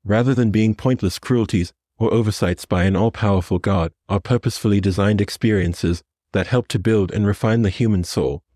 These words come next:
By grappling with hardship, individuals have the chance to develop virtues like patience,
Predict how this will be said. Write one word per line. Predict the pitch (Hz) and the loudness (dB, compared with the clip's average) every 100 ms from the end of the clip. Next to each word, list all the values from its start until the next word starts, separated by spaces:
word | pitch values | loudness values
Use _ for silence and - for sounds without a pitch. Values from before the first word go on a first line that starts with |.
| _ | _
By | 107 | -2
grappling | 98 120 131 131 110 | 0 0 0 0 2
with | 92 - | 0 0
hardship, | 113 107 - - - _ | -2 0 -2 -6 -8 _
individuals | 120 120 110 101 95 95 | 2 2 2 0 0 0
have | 120 107 | 0 0
the | 98 | -2
chance | - 120 113 | 0 0 0
to | - | 0
develop | 101 92 113 107 - | 0 2 2 0 0
virtues | 95 92 101 92 | -2 0 0 2
like | 92 - | 0 0
patience, | - 120 - 82 - | -2 -2 -2 -6 -10